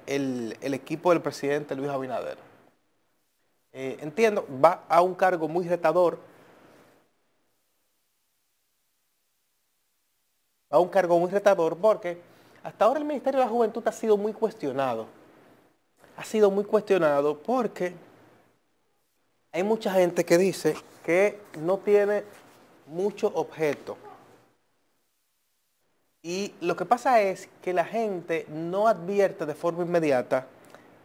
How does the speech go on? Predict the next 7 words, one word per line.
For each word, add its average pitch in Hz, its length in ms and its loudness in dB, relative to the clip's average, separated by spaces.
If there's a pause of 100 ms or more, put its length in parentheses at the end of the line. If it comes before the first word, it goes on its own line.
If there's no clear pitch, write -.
(140)
qué 190 340 4
es - 240 -6 (680)
el 147 220 -8
Ministerio 143 540 -6
de 143 60 0
la 135 80 -4
Juventud. 120 480 -12